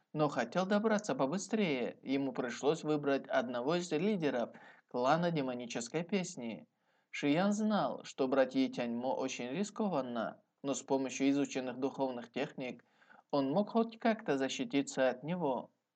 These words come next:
Кроме того, Шиян был уверен, что Етяньмо не сможет мгновенно убить его. А раз Етяньмо это не удастся, суть пламени с ним расправится. Тем более, с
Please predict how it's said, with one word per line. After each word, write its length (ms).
Кроме 340
того, 400
Шиян 420
был 220
уверен, 520
что 220
Етяньмо 560
не 140
сможет 400
мгновенно 800
убить 340
его. 460
А 100
раз 220
Етяньмо 640
это 240
не 100
удастся, 720
суть 280
пламени 460
с 100
ним 220
расправится. 960
Тем 280
более, 520
с 160